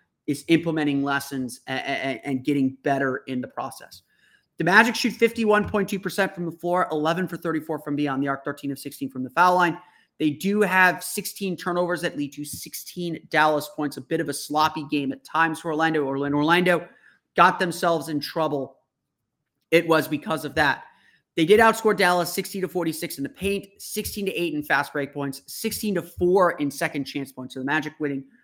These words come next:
a lot of key hustle indicators, and, and, uh, those are kind of bell-ringing plays. Um, you gotta commend the Magic as well for pushing the pace. They've been a lot more focused over the last few weeks in trying to get their pace back up. Their offense operates significantly better when they're playing at a high pace,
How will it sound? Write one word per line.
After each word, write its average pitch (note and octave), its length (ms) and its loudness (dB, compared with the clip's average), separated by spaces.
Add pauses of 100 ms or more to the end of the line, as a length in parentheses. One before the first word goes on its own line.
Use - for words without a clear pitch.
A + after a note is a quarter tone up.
(280)
a D#3+ 60 0
lot D#3+ 260 6
of D#3 120 -2
key E3+ 420 -6
hustle E3 420 -4
indicators, C#3+ 520 -4
and, B2+ 180 -8
and, C3+ 200 -6 (120)
uh, B2+ 80 -8 (120)
those B2+ 160 -8
are C3+ 80 -16 (140)
kind C3 200 -4
of C3 100 -10
bell-ringing C3+ 580 -2
plays. F3 340 0 (460)
Um, D#3+ 260 2
you F3+ 60 2
gotta F#3+ 180 10
commend F#3 260 0
the F3+ 60 0
Magic E3+ 320 2
as C#3+ 120 -4
well D#3+ 220 4
for D#3+ 120 -8
pushing D#3+ 320 -4
the C#3+ 60 -4
pace. F3 400 -2
They've D3+ 240 -2
been D3 160 2
a D3+ 100 0
lot D3 340 6
more E3 160 2
focused D#3 640 -2
over D3+ 180 0
the D3 60 2
last C#3+ 380 4
few D3 140 -4
weeks E3 360 -4 (480)
in D3+ 100 0
trying F3+ 300 4
to F3+ 60 2
get F3+ 180 0
their E3 100 0
pace E3+ 300 -2
back D#3 260 0
up. D#3+ 200 0
Their D#3 140 -4
offense C#3 400 0
operates C#3+ 380 -2
significantly D#3 560 -6
better D3 240 0
when C#3 100 -4
they're C3+ 100 -6
playing C#3+ 280 -6
at C3+ 60 -4
a C3 40 -8
high D#3 220 -2
pace, E3 340 -4